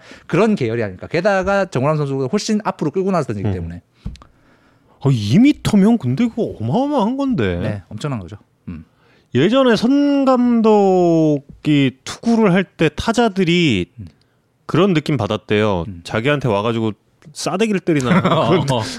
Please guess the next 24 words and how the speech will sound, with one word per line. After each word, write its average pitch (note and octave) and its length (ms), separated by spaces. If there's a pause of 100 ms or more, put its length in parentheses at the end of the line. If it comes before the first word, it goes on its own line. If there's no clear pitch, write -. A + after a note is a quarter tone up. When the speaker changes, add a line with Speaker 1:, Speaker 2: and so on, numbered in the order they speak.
Speaker 2:
그런 C4+ 500
Speaker 1:
그렇죠, B3 100
그렇죠. A#3 100
Speaker 2:
생각을 A#3+ 560
해서 G#3 200
못 C3+ 180
쳤다라는 F#3+ 720
사람들도 E3+ 500
Speaker 1:
음. - 20
Speaker 2:
많아요. A2+ 560
Speaker 1:
음. A#2+ 80
Speaker 2:
너무 C3 280 (420)
다가와서 E3 540
던져서. A2+ 580
근데 A#2+ 300
Speaker 1:
음. G2 40 (520)
Speaker 2:
지금 E3 440 (100)
뭐 C3 120
최준용 F3 360
선수의 C#3+ 300
빠른 D3+ 300
공을 C#3 220
던질 G#2 340
때 G#2+ 220